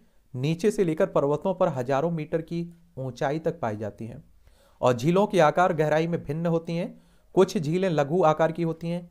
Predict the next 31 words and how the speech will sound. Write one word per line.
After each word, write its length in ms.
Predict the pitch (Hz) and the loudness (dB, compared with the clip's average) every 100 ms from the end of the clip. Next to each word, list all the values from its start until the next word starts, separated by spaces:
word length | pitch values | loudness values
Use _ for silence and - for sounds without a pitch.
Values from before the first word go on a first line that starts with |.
| - | -6
कुछ 220 | 170 170 | -4 -4
विशाल 480 | 113 127 - 135 156 160 _ - | -6 -8 -4 -2 -4 -8 _ -6
आकार 320 | 123 120 127 | -6 -4 -4
की 140 | 131 117 | -4 -8
होती 260 | 104 - | -10 -10
हैं। 140 | 113 - - _ - - _ _ | -14 -14 -20 _ -20 -20 _ _
ये 100 | 123 117 | -6 -6
झीलों 340 | 127 143 160 | -4 -4 -4
की 260 | 165 175 214 - - | -4 -4 -6 -12 -10
विशेषताएं 600 | 127 143 156 151 131 101 104 | -6 -4 -6 -6 -8 -8 -8
हैं। 160 | 113 - _ _ - _ _ _ _ _ | -14 -18 _ _ -20 _ _ _ _ _
और 320 | - 139 151 - | 4 6 6 6
आप 120 | 156 | 4
देखेंगे 380 | 160 190 220 220 | 4 -2 -2 -4
कि 520 | 214 202 190 175 160 - - _ _ _ _ _ _ _ _ _ - | -2 0 0 0 -2 -6 -20 _ _ _ _ _ _ _ _ _ -10
साइबेरिया 580 | - 160 156 180 185 190 | 4 4 4 0 2 2
की 140 | 180 | 2
बैकाल 340 | 143 151 170 170 | -2 0 2 0
झील 220 | 160 160 - _ - | -2 -6 -10 _ -6
अत्यंत 380 | 139 165 165 160 113 | 0 0 -2 -6 -6
बड़ी 240 | 120 143 160 | -2 0 2
आपको 260 | 147 - 147 | 0 -2 -4
देखने 240 | 147 151 | -4 -6
को 120 | 147 | -8
मिलेगी। 340 | 143 139 127 120 - _ - - _ - | -6 -6 -8 -14 -18 _ -20 -20 _ -12
झीलें 300 | 120 160 202 | -2 0 2
मौसमी 440 | 190 170 170 190 208 | 2 2 0 -2 -2
और 260 | - 156 143 | 2 2 2
सदाबहार 540 | 143 139 160 160 160 | 0 0 2 0 0
होती 260 | 151 - 151 | -2 -6 -10
हैं। 160 | 131 | -12